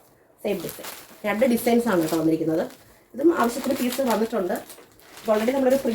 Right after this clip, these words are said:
ബുക്കിംഗ് ഒക്കെ ഇട്ടിട്ടുണ്ടായിരുന്നു ഒരാഴ്ച മുന്നേ. അപ്പം ഒന്ന് രണ്ട് പേരൊക്കെ ബുക്ക് ചെയ്തിട്ടുണ്ടായിരുന്നു, രണ്ട് മൂന്ന് പേര് ബുക്ക് ചെയ്തായിരുന്നു. അപ്പം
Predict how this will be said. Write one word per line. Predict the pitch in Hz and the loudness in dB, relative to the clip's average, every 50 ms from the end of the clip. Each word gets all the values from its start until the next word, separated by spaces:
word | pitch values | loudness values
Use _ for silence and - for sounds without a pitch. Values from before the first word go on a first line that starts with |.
| 220 214 | 0 0
ബുക്കിംഗ് | 247 247 - 277 277 262 | 0 -2 -2 -2 -2 -2
ഒക്കെ | 233 254 233 | -2 -2 -4
ഇട്ടിട്ടുണ്ടായിരുന്നു | 208 220 208 202 202 190 160 160 160 156 156 175 220 - - - - - - - - - - - - _ - 202 | -4 -4 -2 -2 -2 -2 0 -2 -2 -2 -2 -4 -6 -8 -12 -16 -18 -18 -18 -18 -20 -20 -20 -20 -20 _ -10 -6
ഒരാഴ്ച | 190 180 180 180 180 - 202 185 175 | -4 -2 -2 -2 -2 -4 -8 -6 -4
മുന്നേ. | 165 156 156 160 151 - - - - - - - - - - - - - - _ _ - - - - - - | -2 0 0 0 -2 -4 -8 -14 -20 -20 -20 -18 -18 -20 -20 -20 -20 -20 -20 _ _ -20 -20 -20 -20 -20 -16
അപ്പം | - - 214 214 220 - | -10 -8 -8 -8 -8 -6
ഒന്ന് | 214 226 220 | -6 -4 -4
രണ്ട് | 226 220 233 233 | -2 -2 -2 -2
പേരൊക്കെ | 226 226 226 233 202 | -2 -2 -2 -4 -6
ബുക്ക് | 196 - - | -8 -10 -10
ചെയ്തിട്ടുണ്ടായിരുന്നു, | 220 202 190 - 180 170 151 156 160 160 160 | -12 -10 -10 -8 -8 -8 -6 -6 -6 -6 -6
രണ്ട് | 165 180 190 226 | -8 -6 -6 -4
മൂന്ന് | 247 262 | -4 -4
പേര് | 254 233 202 | -4 -4 -6
ബുക്ക് | - - 170 | -8 -10 -8
ചെയ്തായിരുന്നു. | 156 156 139 - 127 - 202 | -8 -6 -8 -8 -10 -14 -16
അപ്പം | 208 240 | -16 -16